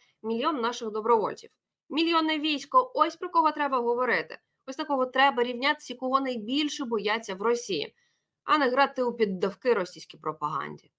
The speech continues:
Ну і, зокрема, українці хочуть ще й, виявляється, вбити Зеленського. І вже навіть зорганізували замах. Угу.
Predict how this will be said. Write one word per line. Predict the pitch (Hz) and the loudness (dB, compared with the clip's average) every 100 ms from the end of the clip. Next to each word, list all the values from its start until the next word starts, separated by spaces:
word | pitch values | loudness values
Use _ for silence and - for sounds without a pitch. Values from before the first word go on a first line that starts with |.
| _ | _
Ну | 294 | -4
і, | 233 | -2
зокрема, | 208 240 254 | -2 6 8
українці | 240 214 226 226 | 6 2 0 -2
хочуть | 208 214 208 | -4 -4 -4
ще | - 208 | -4 -4
й, | 190 - _ - | -4 -14 _ -2
виявляється, | 220 214 190 175 | 0 2 0 -4
вбити | 170 175 185 | -4 -6 -6
Зеленського. | 170 185 196 220 196 - 156 147 - _ _ | -4 0 4 4 2 -4 -6 -6 -8 _ _
І | 247 285 | 0 2
вже | 208 190 262 330 | 2 0 2 4
навіть | 277 262 285 285 247 214 | 2 6 6 6 2 -4
зорганізували | 185 247 233 214 208 202 196 196 190 | 2 2 2 0 0 2 4 4 2
замах. | 196 185 151 131 - _ | 0 4 4 2 -8 _
Угу. | 226 294 339 | 0 0 0